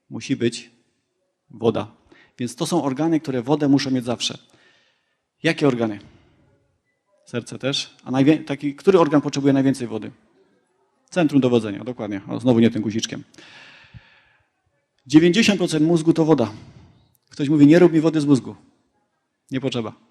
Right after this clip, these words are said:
Tam i tak jest sama woda, praktycznie. Tak? Gdyby poziom wody w mózgu spadł o jeden, dwa procent,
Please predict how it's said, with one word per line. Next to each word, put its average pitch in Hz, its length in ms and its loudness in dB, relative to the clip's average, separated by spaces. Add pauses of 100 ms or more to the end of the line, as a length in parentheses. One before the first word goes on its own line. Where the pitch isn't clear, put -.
(760)
Tam 127 140 -10
i 131 40 -8
tak 127 140 -6
jest 110 120 -14
sama 113 200 -8
woda, - 220 -14 (280)
praktycznie. 120 420 -10 (280)
Tak? 139 200 -14 (520)
Gdyby 151 200 6
poziom 190 300 4
wody 175 260 2
w 147 60 -10
mózgu 165 260 -2
spadł 170 360 -2
o 143 260 0 (340)
jeden, 156 320 0
dwa 156 160 -4
procent, 151 480 -4